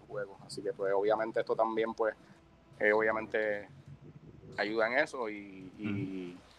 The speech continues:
Speaker 1: y, y me ayuda a mí como Community Champion a llevar mi misión a cabo.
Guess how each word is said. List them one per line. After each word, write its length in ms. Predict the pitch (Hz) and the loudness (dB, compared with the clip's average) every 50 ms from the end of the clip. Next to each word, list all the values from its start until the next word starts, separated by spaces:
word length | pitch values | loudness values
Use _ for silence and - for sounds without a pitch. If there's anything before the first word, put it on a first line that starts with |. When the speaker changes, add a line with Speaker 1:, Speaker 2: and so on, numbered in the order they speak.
| - - _ - - - | -20 -20 _ -16 -8 -2
Speaker 1:
y, 460 | 110 104 98 98 95 92 90 90 101 | 0 0 2 0 -2 -2 -4 -2 2
y 40 | 107 | 6
me 80 | 107 | 6
ayuda 280 | 104 101 101 110 117 120 | 8 10 10 10 10 8
a 40 | 120 | 8
mí 160 | 123 127 123 | 6 4 4
como 180 | 127 120 117 | 4 2 2
Community 400 | 117 113 113 113 113 113 110 113 | 0 2 0 0 0 -2 -4 -6
Champion 400 | 101 - 117 117 107 107 104 101 | 0 2 2 2 2 -2 -4 -2
a 60 | 101 101 | -2 -2
llevar 260 | 101 98 101 101 104 | -2 -2 -2 -2 -2
mi 180 | 107 113 120 | -2 -4 -2
misión 380 | 123 120 113 - - 113 107 107 | -2 -2 -4 -6 -6 -6 -4 -4
a 80 | 104 95 | -2 2
cabo. 240 | 98 101 98 98 | 2 2 2 2